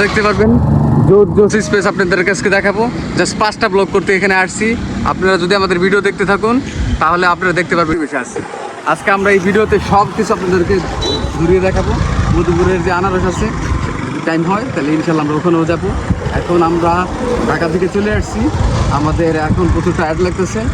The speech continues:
আমরা ব্লগের শ্যুট ধাপে ধাপে নিব। এখন আমরা যাব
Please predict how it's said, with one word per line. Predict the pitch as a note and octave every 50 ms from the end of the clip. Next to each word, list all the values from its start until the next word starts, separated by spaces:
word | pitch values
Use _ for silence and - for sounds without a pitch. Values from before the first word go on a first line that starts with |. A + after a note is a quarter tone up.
| - - - - - - -
আমরা | C#3+ D3 D3+ -
ব্লগের | - D3 D3+ D#3+ D#3 E3 E3 -
শ্যুট | - E3+ D#3+ - - - - - - - - - B2+
ধাপে | - - E3+ F3
ধাপে | F3 - - F3 F3
নিব। | F3 F3 F#3 G3+ A3 - - - - - - - C#3
এখন | C3+ - D#3 D#3 D#3+
আমরা | E3 D#3+ E3 D#3 - D3+
যাব | D3+ B2